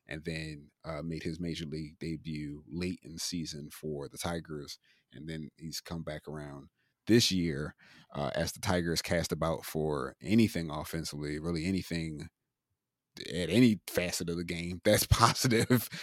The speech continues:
Um, so, so looking at Joey Wiemer, his stat line, forty-eight plate appearances, one ninety-five,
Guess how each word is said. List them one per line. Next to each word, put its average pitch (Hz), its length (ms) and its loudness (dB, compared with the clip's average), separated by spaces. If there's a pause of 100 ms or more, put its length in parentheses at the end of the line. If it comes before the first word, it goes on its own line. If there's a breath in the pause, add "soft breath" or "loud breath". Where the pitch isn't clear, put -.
(300 loud breath)
Um, 104 520 10 (320 loud breath)
so, 120 500 10
so 123 280 8
looking 180 240 10
at 104 180 8
Joey 117 180 10
Wiemer, 110 400 10 (280)
his 107 200 4
stat 120 200 6
line, 101 140 4
forty-eight 131 480 6
plate 104 200 6
appearances, 78 420 -2
one 110 220 6
ninety-five, 90 800 4